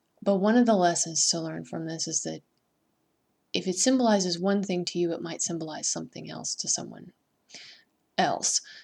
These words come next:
So, for example, my grandmother thought it was all about the self, it was all about vanity. For me, it was being part of something.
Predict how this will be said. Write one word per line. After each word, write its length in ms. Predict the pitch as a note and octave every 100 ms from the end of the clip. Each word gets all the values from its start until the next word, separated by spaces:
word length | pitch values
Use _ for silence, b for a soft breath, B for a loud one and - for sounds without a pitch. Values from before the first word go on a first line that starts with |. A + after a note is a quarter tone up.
| B
So, 340 | - - F3+
for 220 | - E3
example, 800 | D#3+ - F#3 E3 E3 E3+ D#3+ D#3+ - _ _ _
my 240 | D#3+ D#3 D3+ - _
grandmother 760 | - F3 E3 E3 D#3 D#3 - - _ _ _
thought 500 | - - D#3 D3 - _ _ E3+
it 120 | D#3+
was 200 | D#3 E3
all 240 | D#3 D3+
about 380 | D3+ D#3+ D#3 -
the 100 | -
self, 500 | - G#3+ G3 F#3+ F#3
it 100 | -
was 140 | -
all 180 | D#3+ D#3
about 280 | D3 D3+ -
vanity. 640 | F#3+ F#3+ G3 F#3 F3+ F3 B B B B B B _ _ _ _
For 240 | - - F3
me, 520 | F3 F3 F3 E3+ -
it 180 | - -
was 460 | D#3+ D#3 D3+ - - _ _ -
being 280 | E3 D#3+ D3+
part 380 | - - E3 D3+
of 180 | -
something. 580 | - - - - F2 -